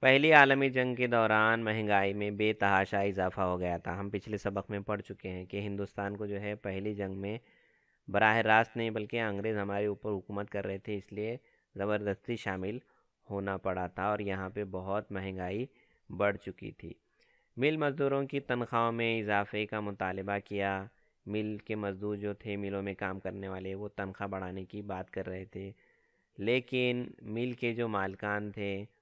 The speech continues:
उन्होंने ये बात ठुकरा दी। गांधी जी ने मशवरा दिया कि मज़दूरों ने भूख हड़ताल करनी चाहिए।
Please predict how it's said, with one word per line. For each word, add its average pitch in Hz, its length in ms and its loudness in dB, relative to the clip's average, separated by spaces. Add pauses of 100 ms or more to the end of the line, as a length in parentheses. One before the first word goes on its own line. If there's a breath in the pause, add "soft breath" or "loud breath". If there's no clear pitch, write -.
(120)
उन्होंने 101 440 -4
ये 101 400 -4 (160)
बात 95 320 -4 (160)
ठुकरा 98 400 -4
दी। 90 220 -12 (520)
गांधी 123 400 2
जी 127 200 -2
ने 123 160 0
मशवरा 113 440 0
दिया 107 300 -2
कि 113 180 -6
मज़दूरों 104 520 -4
ने 107 300 -4 (720)
भूख 123 300 -4
हड़ताल 92 380 0
करनी 87 340 -8
चाहिए। - 380 -14